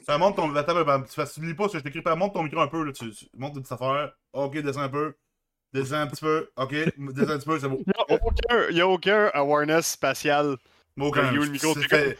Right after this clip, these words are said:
Speaker 2: t'es comme, monte le micro.
Speaker 1: <laughs> Ça fout, man. Ça fait, je t'écris
Speaker 2: Faut
Speaker 1: dans
Speaker 2: que
Speaker 1: le
Speaker 2: je
Speaker 1: chat, je te fais des simagrées depuis tantôt de même, asti.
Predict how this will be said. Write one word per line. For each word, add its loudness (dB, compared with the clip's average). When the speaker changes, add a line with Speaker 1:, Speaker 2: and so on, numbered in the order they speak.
Speaker 2:
t'es 4
comme, 2
monte 2
le 4
micro. 0
Speaker 1:
<laughs> -4
Ça -2
fout, -8
man. -6
Ça 8
fait, 6
je -6
t'écris 2
Speaker 2:
Faut 2
Speaker 1:
dans 10
Speaker 2:
que 6
Speaker 1:
le -4
Speaker 2:
je -2
Speaker 1:
chat, 8
je -12
te 2
fais 2
des -2
simagrées 0
depuis -8
tantôt 6
de 2
même, 2
asti. -4